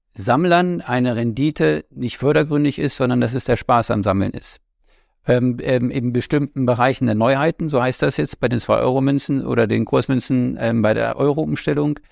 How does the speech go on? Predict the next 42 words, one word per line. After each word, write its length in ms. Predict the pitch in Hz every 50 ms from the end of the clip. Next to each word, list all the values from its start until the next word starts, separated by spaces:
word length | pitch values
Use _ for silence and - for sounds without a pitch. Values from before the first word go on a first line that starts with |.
| _ - - _
oder 220 | 143 135 135 117
auch, 180 | 135 131 117 -
jeder 220 | 127 113 120 -
kennt 200 | - 135 135 -
auch 80 | 117 107
die 140 | - 127
Vatikan-Münzen, 1000 | 120 117 - - 104 - - 120 117 120 123 123 131 139 135 - - 160 170 180 _ _ _ _ _ _
gab 240 | - 117 117 123 -
es 200 | 156 139 - -
eben 420 | 127 131 131 127 139 135 135 135 - _ _ _ _
eine 180 | - 117 117 120
Knappheit 380 | - - 143 123 - 139 131 -
von 160 | - 123 113
Produkten 640 | - - 113 127 127 - - - 180 - - - _ _ _ _
und 160 | 143 113 117
dann 220 | 113 110 120 131 127
gibt 220 | 123 123 - -
es 160 | 139 123 -
da 260 | - 123 120 120 120 117 123 -
überdurchschnittliche 600 | 147 123 127 127 123 - - - - 113 - 120
Renditen, 520 | 113 110 104 113 110 - - 107 104 113 - _ _ _
die 80 | 120 117
man 260 | 113 110 110 107 107
dort 240 | 113 110 110 - -
auch 160 | 117 107 -
erzielen 360 | 110 - - - 120 123 117
kann. 280 | - 101 101 95 - - _ _ _ _ _ _ _ _
Also 220 | 123 113 117 127
die 100 | 127 120
Vatikan-Münzen, 1040 | 123 120 120 127 123 - 127 120 120 127 123 123 127 127 123 - - 127 127 123 123
ähm, 260 | 120 117 117 120 113
zweitausendvier, 840 | - - 120 113 120 120 127 127 113 117 104 - 131 131 127 123
fünf 280 | - - 135 123 113 -
und 140 | 117 107 -
sechs, 320 | 123 131 123 - - -
da 240 | - - 113 107 107
war 320 | 117 113 113 117 117 110
wirklich, 400 | 113 120 - - 113 - - -
äh, 220 | 123 113 113 110 107
der 120 | 110 110
Markt 300 | 110 113 113 113 - 98
wild 400 | 98 107 117 135 156 147 - -